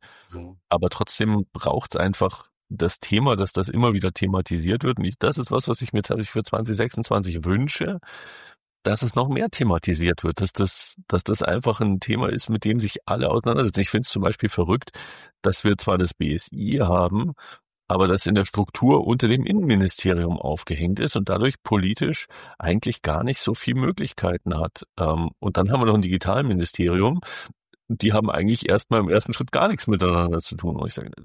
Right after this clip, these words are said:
Speaker 2: äh, finde den Fehler, ne?
Speaker 1: Du, es, es gab auch zum Beispiel die Umfrage auf die elektronische Patientenakte. Und das
Speaker 2: Ja.
Speaker 1: hat jetzt mit dem Bildungsministerium nicht zwingend was zu tun, aber die Brücke mache ich gleich mal.
Speaker 2: Ja.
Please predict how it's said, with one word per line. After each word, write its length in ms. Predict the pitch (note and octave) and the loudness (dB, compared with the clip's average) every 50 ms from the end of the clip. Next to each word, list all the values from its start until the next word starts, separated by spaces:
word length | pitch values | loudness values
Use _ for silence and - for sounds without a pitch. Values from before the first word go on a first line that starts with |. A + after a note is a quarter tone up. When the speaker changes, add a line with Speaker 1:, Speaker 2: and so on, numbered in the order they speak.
| - - - | -18 -18 -16
Speaker 2:
äh, 300 | - - - D#2+ F2 G2 | -14 -12 -8 -6 -6 -6
finde 280 | - - A2 A2 G#2 G2 | -2 0 2 4 4 4
den 180 | G#2+ G#2+ A#2 | 4 2 0
Fehler, 460 | - - D3+ C#3+ F#3 G3+ A#2+ E2 D2+ | 0 -2 -2 0 0 2 2 2 0
ne? 360 | D2 C#2+ D#2+ F#2+ B2 E3 D3+ - _ _ _ _ _ _ _ - - - - _ _ - | 0 -2 -2 -2 -4 -4 -8 -12 _ _ _ _ _ _ _ -20 -20 -20 -20 _ _ -4
Speaker 1:
Du, 180 | - D#3 D3 B2 | -2 0 0 0
es, 340 | A2+ - - B2 A#2 - - | 0 -2 -2 -4 -4 -4 -4
es 280 | - A#2+ A#2+ G#2+ - | -2 0 0 0 0
gab 240 | - - A#2+ - - | 2 0 0 2 2
auch 140 | D3 C3+ - | 0 0 0
zum 200 | - - B2 A2 | -2 -2 0 2
Beispiel 460 | G#2+ A2 A2 - - - A2+ G#2+ F#2+ | 2 2 2 -2 -4 -2 -2 -2 -2
die 180 | F#2 F#2+ G2+ D#2+ | -2 -2 -2 0
Umfrage 480 | A2 A2+ A2+ - - F#2+ F#2 F2+ F2+ | 0 -2 -2 0 -2 -2 0 0 0
auf 220 | F2 F2+ F#2 - - | 0 0 0 -2 -4
die 340 | - G2+ F#2 F2+ F2+ F2+ - | -4 -2 -2 0 0 -2 -2
elektronische 640 | F2+ F2 F#2 - - - G#2+ G#2 G2 F2 - - | -4 -4 -6 -8 -6 -4 -2 -2 -2 -2 -4 -6
Patientenakte. 880 | - F2 E2 - - - F#2+ G#2 G#2+ - - F2 D2 E2+ D#2+ - - F2+ | -6 -8 -8 -6 -2 0 0 0 0 0 -2 -6 -6 -6 -10 -8 -8 -4
Und 100 | F2 G#2 | 0 4
das 80 | G#2 | 6
Speaker 2:
Ja. 80 | G#2+ A#2 | 6 6
Speaker 1:
hat 60 | B2 | 4
jetzt 200 | C#3+ C3+ - - | 4 0 0 0
mit 140 | C#3+ B2+ - | -2 0 2
dem 80 | D3 | 2
Bildungsministerium 960 | D3+ G3 G3+ G3 F#3+ E3+ - - D#3 C#3+ C#3 B2+ - - - C3+ A#2+ B2 A#2+ B2+ | 4 4 4 4 4 2 2 0 2 2 2 0 0 0 0 2 4 4 4 4
nicht 220 | D#3+ E3 - - | 4 2 0 -4
zwingend 460 | - - - C3 D3 E3+ G3 F#3 - - | -8 -4 0 2 2 2 2 0 -2 0
was 220 | - E3+ E3 - - | 0 0 0 0 -4
zu 140 | - F#3+ E3+ | -2 -2 -2
tun, 300 | - - F#3 F#3 F3 B2 | -2 0 0 0 0 0
aber 420 | F#2+ B2 B2 B2+ B2+ B2+ B2 B2+ | 0 2 2 4 4 4 2 0
die 100 | C3 B2 | -2 -2
Brücke 420 | A#2+ - - C#3 C#3 - - B2+ | -4 0 0 0 0 2 0 0
mache 280 | A#2+ A#2+ A#2+ B2+ B2 D#3 | 2 2 2 0 0 -2
ich 100 | C#3 - | -6 -6
gleich 220 | - - C3+ - | -6 -6 -6 -4
mal. 160 | - E3 E3+ F#3+ _ _ - - - - - - - - | -2 -2 -2 -2 _ _ -20 -20 -20 -20 -20 -10 0 2
Speaker 2:
Ja. 240 | A2+ G#2 G2+ F2 | 4 4 4 4